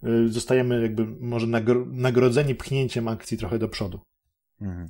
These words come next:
Speaker 1: I musimy ustalić, e, los wszystkich sześćdziesięciu chyba dwóch osób, które były na pokładzie. I to nie jest proste. To nie jest proste, naprawdę, ponieważ tych zależności pomiędzy nimi i,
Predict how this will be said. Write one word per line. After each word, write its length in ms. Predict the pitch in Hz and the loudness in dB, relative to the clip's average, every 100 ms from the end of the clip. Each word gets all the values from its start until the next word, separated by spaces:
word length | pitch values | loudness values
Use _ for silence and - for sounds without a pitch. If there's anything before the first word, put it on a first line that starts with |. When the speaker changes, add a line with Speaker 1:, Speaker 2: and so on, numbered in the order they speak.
| - | -2
Speaker 1:
I 20 | |
musimy 300 | 127 117 156 | 0 2 0
ustalić, 460 | 139 143 135 117 131 | 2 2 2 0 0
e, 40 | 120 117 117 - - _ - | 2 2 -4 -10 -20 _ 0
los 320 | 117 123 - | 4 4 2
wszystkich 420 | - 127 - 117 | 0 0 -2 -6
sześćdziesięciu 680 | - 107 110 - 110 - 104 | -4 -2 -4 -4 -6 -6 -8
chyba 200 | - 95 | -8 -10
dwóch 360 | 92 104 113 - | -8 -6 -6 -6
osób, 320 | 101 - 92 _ _ | -10 -10 -12 _ _
które 300 | - 110 101 | -8 -6 -6
były 260 | 104 101 | -6 -6
na 120 | 95 90 | -6 -8
pokładzie. 460 | 110 117 98 98 - - - - _ _ | -4 -4 -4 -8 -16 -20 -20 -20 _ _
I 280 | 120 113 110 - | 2 2 2 2
to 180 | 127 | 2
nie 360 | 135 127 143 151 | 2 0 0 2
jest 340 | 123 - - | 0 -2 -8
proste. 560 | - 123 104 - - 95 _ _ - | 2 4 4 -2 -10 -14 _ _ -10
To 100 | 101 | -6
nie 180 | 120 | 0
jest 260 | 131 107 - | 0 0 -4
proste, 440 | 107 90 - 110 | -4 -4 -8 -12
naprawdę, 480 | 104 113 127 120 117 | -6 0 4 4 4
ponieważ 460 | 113 127 123 120 - | 2 2 4 2 -2
tych 160 | 113 | 0
zależności 640 | 113 123 113 117 156 - 117 | 4 4 4 2 0 0 -6
pomiędzy 360 | 117 117 101 | -2 -2 -2
nimi 380 | 104 107 117 120 | -6 -4 -4 -4
i, 160 | 110 107 | -4 -6